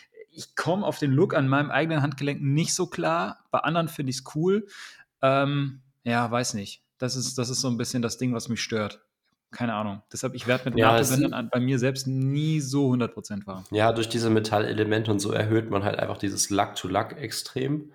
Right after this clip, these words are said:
Speaker 1: Mhm.
Speaker 2: Und dadurch hat das Ganze halt einfach viel, viel mehr Präsenz. Ich finde, es ist auch teilweise super schwierig,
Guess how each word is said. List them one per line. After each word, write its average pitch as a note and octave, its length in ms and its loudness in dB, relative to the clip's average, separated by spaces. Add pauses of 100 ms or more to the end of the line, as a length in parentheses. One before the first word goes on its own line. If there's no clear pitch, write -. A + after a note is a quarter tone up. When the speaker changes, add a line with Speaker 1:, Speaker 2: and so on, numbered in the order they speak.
(200)
Speaker 1:
Mhm. B2 300 -6
Speaker 2:
Und - 140 -6
dadurch G2+ 340 -2
hat A2 100 -2
das - 160 -2
Ganze G#2+ 240 0
halt G2 80 2
einfach G2+ 160 -2
viel, - 180 -10
viel G#2 140 -4
mehr G2+ 100 0
Präsenz. G2+ 560 0
Ich G#2+ 160 -6
finde, A2 200 0
es G#2+ 120 -4
ist - 140 -4
auch G#2+ 140 -8
teilweise G#2 400 0
super G#2 280 -6
schwierig, G#2+ 600 -2